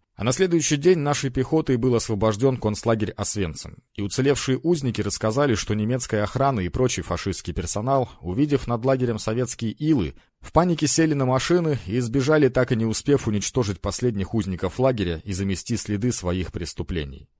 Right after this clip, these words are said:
И если это действительно так и было, то для меня этот вылет является самым важным в жизни. Если даже косвенно благодаря нашей штурмовке спаслись узники концлагеря, то я могу гордиться этим вылетом до самого своего последнего часа.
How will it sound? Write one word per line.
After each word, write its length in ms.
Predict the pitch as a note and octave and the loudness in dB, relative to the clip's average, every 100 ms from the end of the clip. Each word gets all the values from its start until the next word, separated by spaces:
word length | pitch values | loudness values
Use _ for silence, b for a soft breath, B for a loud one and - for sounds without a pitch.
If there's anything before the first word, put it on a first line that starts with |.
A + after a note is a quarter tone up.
| - | -8
И 100 | F#2 | 0
если 260 | B2+ B2 A#2 | 0 0 -4
это 100 | A2+ | -6
действительно 560 | G#2+ - D#3 D3+ B2 | -6 -2 -2 -2 -2
так 220 | A2 F#2+ | -2 0
и 20 | F#2+ | -2
было, 320 | F2+ D#2 D2 | -4 -6 -6
то 120 | G2+ | -4
для 140 | F#2+ | -2
меня 260 | G#2 B2 D3 | -2 0 0
этот 220 | B2 F#2 | -2 -4
вылет 260 | A2+ A#2 F2+ | -2 -2 -4
является 520 | G2 G2 G2+ F2+ F#2 | -6 -2 -2 -2 -6
самым 380 | - A#2+ G2+ F2 | -4 -4 -2 -2
важным 360 | F2+ E2 D#2+ | -4 -4 -8
в 40 | C#2+ | -8
жизни. 420 | E2 D2+ - - _ _ _ | -10 -10 -14 -20 _ _ _
Если 220 | - - | -12 -8
даже 240 | G2 G2 A2 | -4 -4 -4
косвенно 480 | C3 B2+ A2 G2 E2+ | -2 -2 -4 -6 -4
благодаря 380 | F#2 F#2+ G#2 | -4 -2 -2
нашей 300 | A2 A2+ - | -2 -2 -4
штурмовке 600 | G2 - G2 A2+ G#2+ - | -6 -4 -2 -2 -2 -6
спаслись 560 | - - F2 G#2 G#2+ - | -8 -6 -6 -4 -6 -6
узники 400 | A#2+ A2+ F#2+ E2 | -4 -4 -4 -6
концлагеря, 720 | E2 F2+ - A#2 B2+ A2 F2+ - b b - | -8 -8 -4 -4 -2 -2 -4 -6 b b -8
то 80 | |
я 120 | A#2+ C3 | -4 -2
могу 220 | A#2 A2+ | 0 0
гордиться 520 | A2+ A2 C3+ - F2 | 0 0 0 -2 -4
этим 240 | D#2+ F2 | -6 -6
вылетом 420 | E2+ C3 G#2+ F#2 E2 _ | 0 0 0 -4 -8 _
до 160 | F2 G#2 | -8 -4
самого 400 | - B2 F2 D#2+ | -2 -2 -4 -6
своего 340 | - E2 E2 | -6 -6 -6
последнего 560 | - F2+ G#2 F2 D#2 C#2+ | -6 -6 -6 -6 -8 -12
часа. 380 | - C#2 - | -12 -12 -14